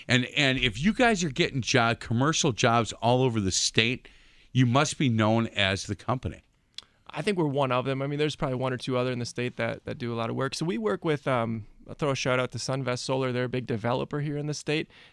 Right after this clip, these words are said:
Speaker 2: They develop a lot of projects, and they contract us to build 'em.
Speaker 1: That's awesome.
Speaker 2: Yeah.
Speaker 1: Yeah, they, um, they, they must be loving you guys right now. How much? And I asked, uh, I asked a couple other people. I asked Joe th-, how much his, his industry has changed.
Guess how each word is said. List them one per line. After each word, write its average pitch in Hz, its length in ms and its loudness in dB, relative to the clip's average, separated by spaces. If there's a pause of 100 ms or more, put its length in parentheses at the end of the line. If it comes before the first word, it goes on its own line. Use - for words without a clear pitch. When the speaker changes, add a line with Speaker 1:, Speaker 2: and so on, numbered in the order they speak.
(120)
Speaker 2:
They 139 100 2
develop 151 360 2
a - 20 -6
lot 135 160 0
of 131 80 -2
projects, 127 420 -4
and 127 60 -8
they 110 60 -6
contract 123 500 -6
us 120 140 -6
to - 100 -14
build 104 240 -10
'em. 110 200 -12 (960)
Speaker 1:
That's - 180 -4
awesome. 104 420 2
Speaker 2:
Yeah. - 120 -12 (440)
Speaker 1:
Yeah, 101 220 4
they, 107 280 2
um, 95 380 2 (1160)
they, 120 140 6
they 123 160 4
must 135 240 0
be 117 120 4
loving 104 320 2
you 107 140 2
guys 82 320 0
right 78 160 -6
now. 82 240 0
How 123 240 2
much? 226 240 2
And 151 180 0
I 185 180 2
asked, 170 360 0
uh, 117 300 2
I 139 180 2
asked 160 300 2
a - 20 -6
couple 127 220 2
other 139 180 4
people. 135 280 0
I 120 100 6
asked 120 200 0
Joe 135 200 4
th-, 117 120 -6 (260)
how 143 140 2
much 143 300 2
his, 131 220 2 (100)
his 120 460 2
industry 117 520 2
has 90 120 2
changed. 127 580 0